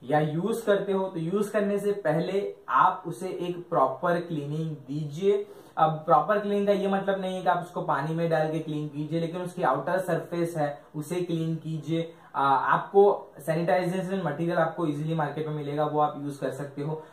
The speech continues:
और प्लस आप जो भी डिस्पोजेबल्स यूज़ करते हो, जैसे कि ऑक्सीजन कॉन्सेंट्रेटर में आप ट्यूबिंग के साथ जो, आ,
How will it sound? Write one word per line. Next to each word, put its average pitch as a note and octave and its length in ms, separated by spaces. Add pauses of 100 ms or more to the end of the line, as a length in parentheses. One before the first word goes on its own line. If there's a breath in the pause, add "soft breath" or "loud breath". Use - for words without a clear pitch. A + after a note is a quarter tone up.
(240 loud breath)
और G#3+ 240 (140)
प्लस G#3 240
आप G#3+ 280
जो F3 100
भी A3 140
डिस्पोजेबल्स A3+ 1000
यूज़ G3 280
करते F3+ 260
हो, F#3+ 100
जैसे E3+ 220
कि E3 220
ऑक्सीजन F3+ 400
कॉन्सेंट्रेटर E3+ 500
में E3+ 100
आप E3 220
ट्यूबिंग E3 320
के F3 80
साथ D#3+ 220
जो, F3 280 (220 loud breath)
आ, D3+ 340